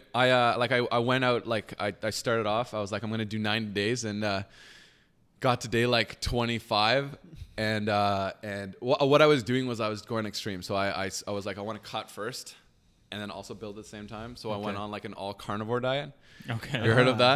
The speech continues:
Speaker 1: that?
Speaker 2: Yeah, yeah,
Speaker 3: Yeah.
Speaker 2: of course,
Speaker 3: Yeah, I've heard
Speaker 2: yeah.
Speaker 3: of it, yeah.
Speaker 1: And, uh, and, uh, yeah, 'cause I've done fasting in the past, and anyway, I just explored, and I saw, um, what was his name? Jordan Peterson on, uh,
Speaker 2: Yeah,
Speaker 1: you
Speaker 2: that,
Speaker 1: seen
Speaker 2: that,
Speaker 1: that?
Speaker 2: that's
Speaker 1: The,
Speaker 2: where
Speaker 1: like,
Speaker 2: I
Speaker 1: all
Speaker 2: first heard
Speaker 1: meat.
Speaker 2: about somebody
Speaker 3: Yeah.
Speaker 2: actually notable trying the carnivore
Speaker 1: Yeah.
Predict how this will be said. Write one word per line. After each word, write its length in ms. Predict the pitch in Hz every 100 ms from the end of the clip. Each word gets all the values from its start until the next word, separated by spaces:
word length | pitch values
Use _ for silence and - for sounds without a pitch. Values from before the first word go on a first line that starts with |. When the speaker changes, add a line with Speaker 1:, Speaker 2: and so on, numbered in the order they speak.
| 160
Speaker 1:
that? 20 | 147
Speaker 2:
Yeah, 140 | 135
yeah, 60 | 202
Speaker 3:
Yeah. 200 | - 131
Speaker 2:
of 120 | 143
course, 160 | - 107
Speaker 3:
Yeah, 80 |
I've 120 | 104 104
heard 80 |
Speaker 2:
yeah. 100 | 110
Speaker 3:
of 80 | 95
it, 40 | 98
yeah. 120 | 120
Speaker 1:
And, 180 | 120 120
uh, 280 | 117 113 107
and, 340 | 117 113 113 110
uh, 560 | 104 104 101 98 95 -
yeah, 160 | 131 110
'cause 160 | 113
I've 80 | 143
done 160 | 156 131
fasting 420 | - 107 107 120
in 60 | 107
the 60 | 98
past, 440 | 107 92 87 -
and 280 | - 92 - _
anyway, 320 | - 113 95 90
I 140 | 92
just 180 | 85 -
explored, 420 | 92 - 95 90
and 80 | 90
I 40 |
saw, 420 | 92 104 90 87 -
um, 360 | 90 87 82
what 120 | 85 101
was 100 | 92
his 80 |
name? 300 | 95 92 92 -
Jordan 220 | 101 92
Peterson 500 | 90 95 92 92 90
on, 280 | 87 87 87
uh, 260 | 85 82 87 - -
Speaker 2:
Yeah, 200 | 123 123
Speaker 1:
you 60 |
Speaker 2:
that, 100 | 113 123
Speaker 1:
seen 20 |
Speaker 2:
that, 120 | 131
Speaker 1:
that? 60 | 113
Speaker 2:
that's 160 | 147 -
Speaker 1:
The, 60 |
Speaker 2:
where 60 | 139
Speaker 1:
like, 80 | 139
Speaker 2:
I 20 |
Speaker 1:
all 60 | 104
Speaker 2:
first 120 | 101
heard 80 | 113
Speaker 1:
meat. 60 |
Speaker 2:
about 180 | 98 104
somebody 280 | - 117 104
Speaker 3:
Yeah. 120 | 101
Speaker 2:
actually 200 | 98 -
notable 360 | 101 98 98 95
trying 340 | - 107 95 90
the 60 |
carnivore 340 | - 98 98 135
Speaker 1:
Yeah. 200 | 143